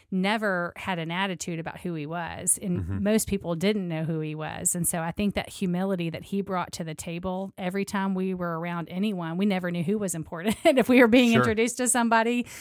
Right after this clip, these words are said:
Speaker 2: Right.
Speaker 1: we all, you know, sit at the table and eat together.
Speaker 2: Uh-huh.
Speaker 1: And so I love that 'cause it's really served me well going into the spaces when I worked with youth villages or working in college ministry,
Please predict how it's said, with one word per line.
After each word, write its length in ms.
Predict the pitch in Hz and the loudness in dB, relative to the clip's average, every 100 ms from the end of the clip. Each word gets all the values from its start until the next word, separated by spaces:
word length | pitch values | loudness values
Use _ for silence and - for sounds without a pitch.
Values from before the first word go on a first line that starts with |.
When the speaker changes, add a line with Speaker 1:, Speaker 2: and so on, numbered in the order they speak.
| - 98 | -10 -2
Speaker 2:
Right. 260 | 95 98 | -2 0
Speaker 1:
we 220 | 185 226 | 2 4
all, 460 | 220 220 233 240 247 254 | 4 6 6 4 2 2
you 120 | 269 | 4
know, 200 | 208 196 | 6 4
sit 200 | 214 247 | 2 2
at 40 | 254 | 0
the 60 | |
table 380 | 240 247 247 226 | 2 4 6 6
and 100 | 220 | 6
eat 260 | 247 233 - | 4 0 -2
together. 500 | 202 180 165 165 175 | -2 0 -2 -2 -2
Speaker 2:
Uh-huh. 160 | 180 | 2
Speaker 1:
And 140 | 208 202 | 2 4
so 120 | 214 | 4
I 260 | 190 202 | 4 4
love 380 | 202 190 208 208 | 4 4 2 2
that 260 | 175 180 - | -2 -2 -2
'cause 140 | 190 | -2
it's 180 | 185 - | -2 -2
really 240 | 202 202 190 | -2 0 0
served 380 | - 190 175 | 0 -2 -2
me 140 | 180 175 | -2 0
well 180 | 170 165 | -2 -2
going 320 | 175 170 170 | -2 -2 -2
into 540 | 165 170 - 170 160 - - - - | -2 -2 0 0 0 -4 -18 -20 2
the 80 | 190 | 2
spaces 540 | - 180 - 180 170 | 4 2 2 0 0
when 160 | 175 165 | 0 2
I 100 | 175 | 0
worked 320 | 170 175 - | 0 -4 -2
with 120 | 175 | -2
youth 160 | 180 170 | -2 -2
villages 580 | 208 233 226 214 214 180 | -2 -2 -2 -2 -2 -4
or 60 | |
working 360 | 165 170 - 170 | -4 -8 -6 -6
in 100 | 165 | -4
college 320 | 180 165 170 | -4 -6 -2
ministry, 680 | 220 214 - 202 202 202 | -2 -2 -2 -2 0 2